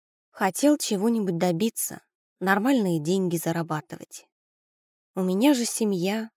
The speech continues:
ребёнок. Надо их как-то содержать,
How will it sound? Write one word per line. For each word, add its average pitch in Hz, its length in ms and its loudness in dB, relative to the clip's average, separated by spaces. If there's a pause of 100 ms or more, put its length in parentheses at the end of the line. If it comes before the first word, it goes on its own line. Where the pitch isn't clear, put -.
(280)
ребёнок. 196 760 0 (540)
Надо 277 280 4
их 262 160 0
как-то - 300 -4
содержать, 202 800 -2